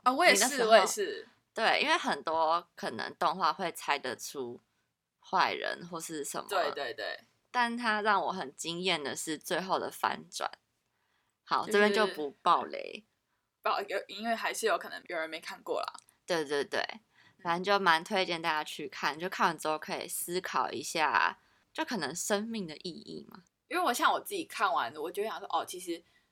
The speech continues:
Speaker 1: 蛮重要。我觉得最，最浅显易懂的一个传，要传达的寓意，就是说，其实你感觉他是好人的人，也不一定，不见得是好人。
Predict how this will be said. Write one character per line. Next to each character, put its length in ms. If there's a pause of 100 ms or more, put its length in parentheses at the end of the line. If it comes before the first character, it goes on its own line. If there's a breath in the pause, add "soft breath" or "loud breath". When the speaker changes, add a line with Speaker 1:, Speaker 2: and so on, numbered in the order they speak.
Speaker 1:
蛮 260
重 160
要。 140
我 100
觉 140
得 80
最， 320
最 240
浅 240
显 240
易 100
懂 220
的 140
一 80
个 260
传， 320
要 100
传 220
达 80
的 160
寓 100
意， 140
就 160
是 140
说， 160
其 120
实 80
你 140
感 220
觉 240
他 180
是 140
好 160
人 160
的 100
人， 180
也 80
不 200
一 80
定， 260
不 80
见 180
得 120
是 100
好 180
人。 180